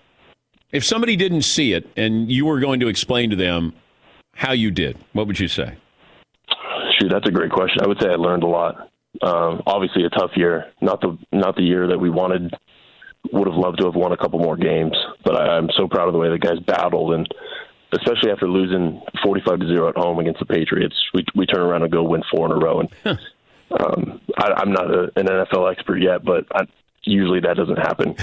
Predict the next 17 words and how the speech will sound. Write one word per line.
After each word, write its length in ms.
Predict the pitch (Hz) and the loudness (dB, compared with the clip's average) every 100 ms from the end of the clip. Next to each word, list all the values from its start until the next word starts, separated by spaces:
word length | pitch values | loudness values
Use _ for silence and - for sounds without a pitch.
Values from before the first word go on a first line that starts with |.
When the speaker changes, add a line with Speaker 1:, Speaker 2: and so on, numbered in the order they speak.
| - | -4
Speaker 2:
And 100 | - | 0
so 60 | - | 2
that 160 | 92 | 2
locker 280 | 90 85 87 | 2 0 0
room 100 | 85 | 2
that 160 | 85 85 | 2 0
the 120 | - | -2
guys 240 | - 85 78 - - - - | 0 0 0 -6 -18 -14 -4
put 120 | 104 | -2
together, 440 | - 87 80 80 78 - | 0 0 2 0 -4 -4
um, 300 | - 80 82 | -2 0 0
I 60 | - | 0
was 120 | 85 | 2
really 180 | 82 78 | 0 0
proud 220 | 85 80 | 0 0
of 60 | 80 | 0
them. 360 | 82 - - | 0 -4 -12